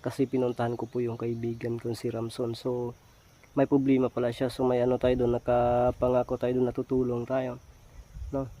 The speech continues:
Kaya, ito, sa ngayon araw na to, kahit na medyo pagod talaga yung katawan ko,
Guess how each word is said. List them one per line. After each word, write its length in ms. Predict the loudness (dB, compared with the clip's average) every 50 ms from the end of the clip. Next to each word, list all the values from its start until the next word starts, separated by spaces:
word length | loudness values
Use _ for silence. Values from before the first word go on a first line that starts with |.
| -6 -4
Kaya, 640 | 0 0 0 2 0 0 0 0 0 0 -2 -2 -4 -6 -12 -12 -12 -12 -12 -12 -18 -20 -20 -20 -20 -20 -20 -20 -20 -20 -20 -20 -20 -20 -20 -20 -18 -8 -6 -4
ito, 240 | 0 4 4 2 2 2
sa 160 | 2 4 6
ngayon 160 | 6 6 6
araw 220 | 6 6 6 6 6
na 80 | 4 4
to, 160 | 4 2 0 -2 -6 -6
kahit 240 | -4 -4 -4 0 2
na 560 | 4 6 6 6 6 6 6 4 4 4 2
medyo 720 | 2 0 -2 -2 -2 -2 0 0 0 0 0 0 -2 -4 -6 -10 -18 -20 -20 -20 -20 -20 -20 -20 -20 -20 -20 -20 -20 -20 -20 -20 -20 _ _ _ -6 -2 0
pagod 240 | 0 2 0 0
talaga 320 | 0 2 2 2 2 2 2
yung 160 | 2 2 0
katawan 400 | -2 -2 -2 0 0 2 0 0
ko, 240 | -2 -2 -4 -6